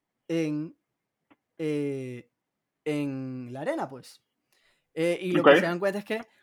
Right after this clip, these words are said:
Speaker 1: con un grupo de como diez personas puedes mover casi una tonelada. Entonces, ¿sabes? Si le sumas un poquito más de gente, puedes mover bastante más. Em,
Speaker 2: Ajá, ¿y cómo las subes? ¿Al segundo piso, tercer piso, cuarto piso?
Speaker 1: Buena pregunta, Frijo.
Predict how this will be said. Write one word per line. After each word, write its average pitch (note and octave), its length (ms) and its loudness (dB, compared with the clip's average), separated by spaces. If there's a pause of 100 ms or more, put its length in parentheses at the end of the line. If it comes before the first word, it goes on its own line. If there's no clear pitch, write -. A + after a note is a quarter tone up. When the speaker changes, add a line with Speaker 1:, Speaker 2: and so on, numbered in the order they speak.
Speaker 1:
con G3 160 -2
un G#3 120 0
grupo A#3 240 0
de A3+ 60 2
como F3+ 180 -2
diez C4 180 0
personas C4+ 640 -4 (320)
puedes G#3+ 220 2
mover F3 440 0 (220)
casi F#3 400 -4 (100)
una G#3+ 280 0
tonelada. D3 680 -2 (540)
Entonces, E3 440 -6
¿sabes? E3 260 0
Si D#3 100 -8
le D3 80 -6
sumas E3+ 220 -6
un F3+ 60 -6
poquito F#3+ 260 -6
más G3 140 -2
de G3 80 -2
gente, G#3+ 260 -2
puedes F3 220 -4
mover C3 300 -8 (300)
bastante C#3+ 440 -8
más. B2 340 -14 (760)
Em, E3 240 0
Speaker 2:
Ajá, D3+ 280 10
¿y C#3 100 -4
cómo D#3+ 200 0
las D3 220 6
subes? E3+ 300 2 (220)
¿Al D3 180 -4
segundo D3+ 320 -4
piso, E3 280 -4
tercer D3 320 -4
piso, D3 260 -2
cuarto C3+ 260 -2
piso? C#3+ 220 -4
Speaker 1:
Buena A#3+ 280 0
pregunta, B3+ 440 -4
Frijo. B2 400 -16